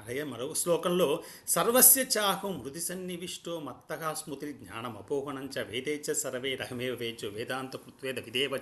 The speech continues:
చాహం" అన్నారు. అందువల్ల భగవాన్ రమణ మహర్షి గారు ఎలాగైతే ఆర్తితో, అంటే,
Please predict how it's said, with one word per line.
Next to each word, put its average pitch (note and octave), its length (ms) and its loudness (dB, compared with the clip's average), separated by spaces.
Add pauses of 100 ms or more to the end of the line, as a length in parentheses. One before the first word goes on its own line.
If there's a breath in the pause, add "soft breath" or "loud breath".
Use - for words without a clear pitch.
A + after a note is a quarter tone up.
చాహం" A2 280 -10
అన్నారు. A2+ 200 -20 (1200 loud breath)
అందువల్ల B3+ 500 0 (420)
భగవాన్ E3+ 520 0
రమణ C#3 180 -2
మహర్షి F#3 320 -2
గారు C3+ 360 -2 (840)
ఎలాగైతే E3+ 580 2 (100)
ఆర్తితో, D#3+ 560 -4 (180)
అంటే, D3 420 -4